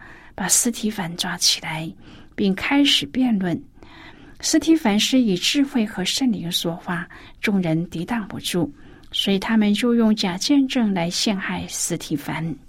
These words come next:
朋友啊，斯提凡是以智慧和圣灵说话的，这个条件是在当初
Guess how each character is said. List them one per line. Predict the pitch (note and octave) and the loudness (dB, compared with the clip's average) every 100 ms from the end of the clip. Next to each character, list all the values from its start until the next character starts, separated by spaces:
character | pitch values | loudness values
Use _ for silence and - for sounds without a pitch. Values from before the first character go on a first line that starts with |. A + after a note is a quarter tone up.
| - - - - - - - - - | -20 -20 -20 -20 -20 -20 -18 -18 -16
朋 | - F3+ F3+ | -2 0 2
友 | E3+ | 0
啊， | F3 F3 F3 | 0 -2 -2
斯 | - - | -4 -4
提 | F#3+ F3+ | -4 -4
凡 | - E3+ E3+ F3+ | -4 -2 0 2
是 | - F#3+ F3 | 2 2 -2
以 | E3+ F3 E3 | -2 -2 -2
智 | - - G3 | -2 -2 -2
慧 | F#3+ F3 | -2 -6
和 | - D#3+ | -4 -2
圣 | - G3 F3+ | 0 0 0
灵 | E3+ | 0
说 | E3+ - F3 | -2 -2 -4
话 | - F#3 E3+ | -6 -6 -6
的， | F3 - - - - _ - | -8 -10 -18 -20 -20 _ -2
这 | C#4 | 0
个 | D4 | 2
条 | D#4 - E3 F3 | 0 -2 -6 -4
件 | G#3 F#3+ | 0 0
是 | F3+ - F3 | 0 -2 -2
在 | F3 E3 - | -4 -4 -4
当 | F#3+ F#3 | -2 -2
初 | - - G3 G3 | -2 0 2 0